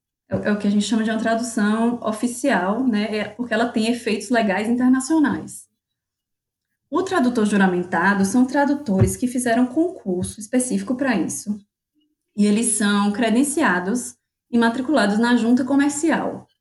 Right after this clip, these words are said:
Então, cada estado tem sua junta comercial e cada, se você for no, aqui na Bahia, é juseb. Se você for no site da juseb,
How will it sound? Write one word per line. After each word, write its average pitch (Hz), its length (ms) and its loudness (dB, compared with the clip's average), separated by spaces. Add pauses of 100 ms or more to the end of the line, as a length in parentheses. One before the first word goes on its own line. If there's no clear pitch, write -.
(260)
Então, 233 380 -4
cada 214 280 0
estado 214 640 -2
tem 226 140 0
sua 208 180 -2
junta 190 200 0
comercial 240 840 -2
e 226 120 -16
cada, 233 360 -4 (180)
se - 120 -16
você 196 180 -2
for 190 220 -4
no, 185 400 -2
aqui - 180 -10
na 196 100 2
Bahia, 185 320 2
é 185 60 0
juseb. 202 480 -2
Se 202 160 -6
você 208 220 -2
for 233 160 -6
no 247 80 -2
site - 280 -8
da 180 140 -2
juseb, 202 580 -2